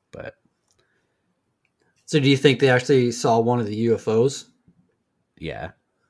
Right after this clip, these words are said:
Speaker 2: Yeah.
Speaker 1: I think so.
Speaker 2: I guess that makes sense.
Speaker 1: When I was watching it too, I was thinking, like, just the way that they respond, it was almost like, because it's been a very long time since I watched this movie, so I couldn't remember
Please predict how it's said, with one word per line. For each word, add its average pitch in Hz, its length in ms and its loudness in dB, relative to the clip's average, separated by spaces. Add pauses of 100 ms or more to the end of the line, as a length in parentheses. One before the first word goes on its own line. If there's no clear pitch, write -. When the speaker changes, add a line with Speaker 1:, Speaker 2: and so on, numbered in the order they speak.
Speaker 2:
Yeah. 92 240 -8 (200)
Speaker 1:
I - 100 -20
think - 220 -16
so. - 280 -20 (500)
Speaker 2:
I 101 60 -10
guess - 160 -12
that - 120 -18
makes 117 220 -18
sense. - 380 -20 (260)
Speaker 1:
When 123 120 4
I 147 60 8
was 143 140 4
watching 113 400 2
it 95 140 -6
too, 110 180 -2
I 101 60 2
was - 180 -4
thinking, 107 480 -8
like, 90 340 -8 (800)
just 139 220 -4
the 175 60 4
way 135 120 6
that 123 140 0
they 120 100 2
respond, 92 800 -4 (600)
it 101 80 -2
was 107 100 0
almost 110 320 0
like, 104 380 -2 (260)
because 113 220 -10
it's 110 100 -4
been 117 140 -4
a 98 40 -4
very 87 300 -4
long 85 200 -6
time 82 200 -12
since - 140 -12
I 82 40 -6
watched 80 260 -8
this - 140 -16
movie, 85 200 -10
so - 160 -8
I 85 60 -6
couldn't 107 260 -10
remember 90 680 -6